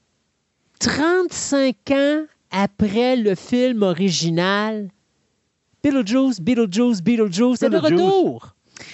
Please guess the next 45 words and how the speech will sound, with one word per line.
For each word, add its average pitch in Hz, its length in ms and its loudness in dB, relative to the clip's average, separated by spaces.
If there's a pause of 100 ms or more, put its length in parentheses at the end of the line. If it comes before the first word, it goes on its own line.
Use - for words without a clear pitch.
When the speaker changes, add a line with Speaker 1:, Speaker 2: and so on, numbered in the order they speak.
(140)
Speaker 2:
Oui. 277 420 -4
Speaker 1:
Hey, 302 440 0
le 202 160 0
tournage 277 560 -2
a 233 60 0
commencé 226 580 -4
le 247 80 0 (100)
onze 233 340 -2
mai 240 180 0
dernier 214 560 0
à 180 160 -2
Londres. 214 720 0
Mike, 220 340 -2 (140)
euh, 180 180 -2
Tim 254 160 -2
Burton, 240 600 0
bien 208 220 -2
sûr, 226 380 -2
est 196 160 2
là. 226 320 0
Michael 220 560 0
Keaton 226 560 -2
est 196 240 0
là. 226 320 0
Winona 240 560 -2
Ryder 220 680 0
est 208 180 0
là. 262 220 0
Elle 196 80 -4
va 185 100 0
reprendre 165 380 -2
Speaker 2:
Ben - 20 0
oui. 123 160 2
Speaker 1:
le 127 60 2
rôle 190 140 -2
de 170 80 2
Lydia. 156 300 -2
Speaker 2:
On 170 40 0
a 170 80 2
vu 175 140 0
quelques 170 220 -2
photos, 170 440 0
là. 143 120 0
C'est, 139 220 -2
Speaker 1:
Ouais. 226 260 0